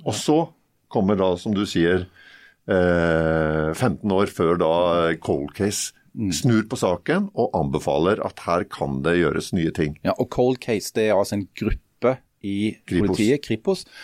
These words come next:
Speaker 2: som har som mandat å se på gamle uløste saker.
Speaker 1: Ja, og som ble opprettet, ja, fra, eh, tjue seksten. Så
Speaker 2: Ja.
Speaker 1: det, så, og, og, og en av grunnene til det er jo disse gamle sakene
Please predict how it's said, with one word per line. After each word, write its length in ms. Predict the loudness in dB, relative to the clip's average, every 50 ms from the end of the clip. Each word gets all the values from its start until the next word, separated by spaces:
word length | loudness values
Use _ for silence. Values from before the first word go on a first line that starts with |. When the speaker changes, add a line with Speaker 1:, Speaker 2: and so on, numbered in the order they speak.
| -10 -8
Speaker 2:
som 260 | -4 -2 0 0 0 2
har 240 | 2 2 2 2 0 _ _ _ _ -12
som 220 | -8 -4 -2 -2 0 0
mandat 540 | 0 0 2 2 2 2 2 0 -4 -8 -8
å 80 | -8 -6
se 300 | -6 -4 -2 -2 0 0 -2 -4
på 220 | -6 -4 -2 -2 -2 0
gamle 400 | -2 -2 -2 -2 -4 -4 -4 -4
uløste 480 | -2 -2 -2 -2 -2 -4 -4 -6 -8 -8
saker. 320 | -6 -6 -8 -8 -10 -14 -14 -12 -6
Speaker 1:
Ja, 140 | -2 -2 -2 -2 -4 -4 -4
og 80 | -4
som 140 | 0 0 2 2
ble 80 | 2
opprettet, 400 | 2 0 -4 -6 -8 -4 -2 -2
ja, 140 | 0 0 -2
fra, 240 | -4 -6 -4 -2 -2 0 0 -2 -2 -4
eh, 320 | -6 -10 -12 -10 -8 -8
tjue 240 | -8 -6 -4 -2 -2 -2
seksten. 520 | 0 0 0 0 0 -2 -6 -8 -10 -8
Så 140 | -4 -2 0 0
Speaker 2:
Ja. 40 | 0
Speaker 1:
det, 60 | 0 -4 -8
så, 160 | -12 -10 -6 -4
og, 220 | -4 -4 -4 -4 -2 0
og, 240 | 0 0 0 0 0
og 80 | 0
en 160 | 0 2 2 2
av 60 | 2
grunnene 300 | 2 2 2 2 0 0 0
til 80 | 0
det 140 | 0 0 0 0
er 220 | 0 0 0 2 2
jo 120 | 2 2
disse 240 | 2 0 0 -2 -2
gamle 320 | 0 0 0 0 -2 -2 -2
sakene 640 | 0 -2 -2 -2 -4 -4 -2 0 0 0 -2 -4